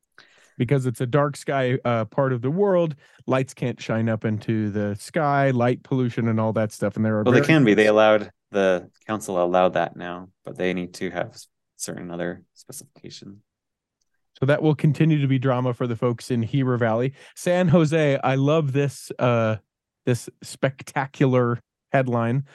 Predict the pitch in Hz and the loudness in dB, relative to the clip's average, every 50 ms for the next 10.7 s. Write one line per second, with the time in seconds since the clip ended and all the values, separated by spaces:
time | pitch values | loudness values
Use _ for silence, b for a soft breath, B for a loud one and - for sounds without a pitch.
0 | B B B - 139 165 151 147 156 180 185 185 - - 190 165 151 151 165 175 | B B B 0 2 2 4 2 2 2 0 -2 -2 -4 -4 -2 2 4 4 6
1 | 196 196 196 190 180 151 - - 202 196 170 165 170 160 156 143 135 - 180 196 | 6 6 4 2 2 0 -2 -4 -4 -4 -2 0 0 2 2 0 0 0 0 2
2 | 180 175 160 143 139 b b b _ - - 170 165 - - - 185 185 180 175 | 4 4 2 2 0 b b b _ -2 0 0 0 0 0 -2 0 2 2 2
3 | 170 143 185 185 175 170 151 185 190 190 180 170 156 143 B B B - 233 226 | 4 4 4 4 4 2 2 2 2 2 2 2 0 0 B B B 2 2 2
4 | 196 - - 202 196 175 160 156 175 196 202 202 196 190 180 170 160 156 151 139 | 2 0 0 0 2 4 4 4 4 4 4 4 2 2 2 0 0 0 -2 -2
5 | 135 - _ _ _ - 277 - 339 330 - - _ _ _ - 285 247 240 262 | -4 -6 _ _ _ -12 -6 -4 -4 -4 -4 -8 _ _ _ -6 -4 -4 -4 -6
6 | - - - - 165 135 139 - - _ _ _ _ _ _ _ _ _ _ _ | -8 -4 0 0 0 0 -2 -6 -14 _ _ _ _ _ _ _ _ _ _ _
7 | _ _ - 127 135 135 123 117 113 104 107 104 110 113 110 - 117 113 107 104 | _ _ 2 4 6 8 8 8 6 6 4 2 0 0 -2 -2 -2 0 0 0
8 | 98 101 101 101 107 107 - - - 104 98 98 95 - - - - - 92 92 | 0 0 0 0 -2 -2 -4 -4 -2 -2 -2 -2 -4 -8 -12 -12 -10 -6 -6 -6
9 | 90 - - 92 92 92 90 90 - 101 95 95 90 82 - 113 131 135 139 - | -6 -6 -4 -2 0 0 0 0 -2 -2 0 0 0 0 0 0 0 0 -2 -8
10 | - - - _ - 101 101 98 95 92 92 92 92 87 | -14 -16 -16 _ -4 -2 0 0 0 0 -2 -4 -6 -10